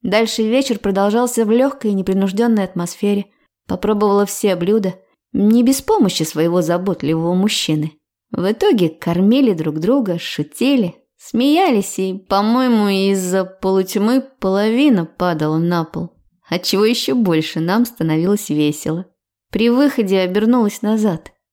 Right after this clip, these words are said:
мысленно помахав ночному небу, подарившему мне новое чувство –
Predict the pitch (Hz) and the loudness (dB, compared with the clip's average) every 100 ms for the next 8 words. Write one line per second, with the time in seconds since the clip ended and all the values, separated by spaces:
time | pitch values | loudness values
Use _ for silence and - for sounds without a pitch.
0 | _ - 208 269 269 - 185 180 180 180 | _ 0 4 4 2 -2 -4 -2 -2 -2
1 | 190 208 214 247 226 180 175 175 - 214 | 0 0 0 0 -2 -2 -6 -6 -2 0
2 | 208 196 208 226 180 180 _ _ _ - | 2 2 2 2 -2 -8 _ _ _ -6
3 | 190 208 220 - 208 208 214 233 269 240 | 0 2 2 0 0 4 4 4 4 4
4 | 208 202 202 196 202 - - 185 - - | 4 4 2 0 -2 -2 -2 -2 -4 -8